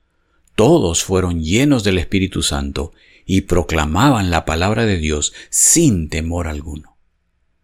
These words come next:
Todos los creyentes eran de un solo sentir y pensar. Nadie consideraba suya ninguna de sus posesiones, sino que las compartían. Los apóstoles, a su vez,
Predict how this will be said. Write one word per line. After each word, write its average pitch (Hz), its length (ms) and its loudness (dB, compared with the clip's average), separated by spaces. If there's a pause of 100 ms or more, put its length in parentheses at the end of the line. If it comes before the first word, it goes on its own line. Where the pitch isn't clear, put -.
(1040)
Todos 139 380 4
los 98 160 2
creyentes 92 640 0
eran 90 220 0
de 90 100 -4
un 95 140 -4
solo 98 340 0
sentir 90 580 -4
y 90 80 -2
pensar. - 560 -6 (280)
Nadie 156 240 4
consideraba 104 580 2
suya 98 380 0
ninguna 85 560 -2
de 87 80 -2
sus 87 180 -4
posesiones, 87 680 -2 (220)
sino 85 340 0
que 82 100 -4
las 71 180 -4
compartían. 76 840 -6 (840)
Los 101 220 4
apóstoles, 85 680 0
a 80 40 -4
su 82 140 -4
vez, 87 400 -2